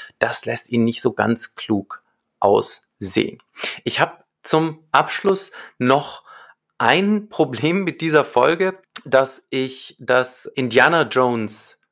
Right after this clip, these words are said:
Problem nennen möchte. Wer den ersten Indiana Jones Film gesehen hat, wird vielleicht verstehen, was ich meine, denn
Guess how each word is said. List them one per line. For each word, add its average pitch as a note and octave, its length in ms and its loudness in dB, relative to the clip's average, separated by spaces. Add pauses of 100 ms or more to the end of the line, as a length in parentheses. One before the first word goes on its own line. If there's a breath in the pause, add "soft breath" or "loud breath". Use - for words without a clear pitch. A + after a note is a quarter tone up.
(120)
Problem A2 500 0
nennen G#2+ 640 -2
möchte. A2+ 640 0 (360 loud breath)
Wer A2+ 380 4
den A2 280 -4
ersten A#2 280 0
Indiana B2+ 340 4
Jones B2+ 340 0
Film A#2+ 440 0 (220 soft breath)
gesehen D#3+ 360 0
hat, D3+ 260 2 (280 soft breath)
wird C3+ 320 0
vielleicht C3 380 2
verstehen, C3+ 440 -4
was A#2+ 160 0
ich - 120 -14
meine, D3+ 380 2 (280 loud breath)
denn C3+ 540 2